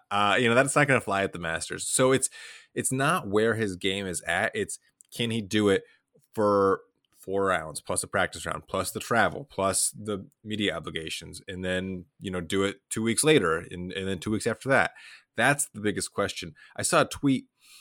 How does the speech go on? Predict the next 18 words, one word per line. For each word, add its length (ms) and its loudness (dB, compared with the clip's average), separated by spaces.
Uh, 460 2
Tiger 240 -2
had 100 2
a 40 0
hundred 260 -4
and 100 -6
seventy 400 -4
mile 260 -2
per 140 -6
hour 200 2
ball 280 -2
speed, 400 -6
uh, 180 -2
on 460 -6
a 60 -4
shot 260 -6
from 140 -20
Toptracer, 640 -6